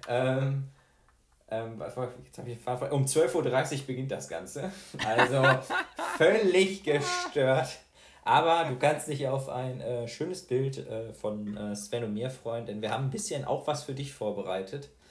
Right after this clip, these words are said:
Speaker 1: Und,
Speaker 2: Ei, ei, ei.
Speaker 1: ähm, ja, da will, da wirst du mit Sicherheit um ein Schmunzeln, äh, nicht, äh, umherkommen.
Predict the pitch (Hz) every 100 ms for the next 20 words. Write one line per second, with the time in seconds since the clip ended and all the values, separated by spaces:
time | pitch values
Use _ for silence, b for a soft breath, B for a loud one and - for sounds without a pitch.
0 | B B - 110 107 110 120 107 107 104
1 | 101 104 101 - 101 95 - 101 98 107
2 | 104 104 98 120 - 120 107 127 117 107
3 | 110 110 110 101 101 - 110 120 - 107
4 | 107 104 104 104 104 104 - - 101 104
5 | 107 98 92 - 135 135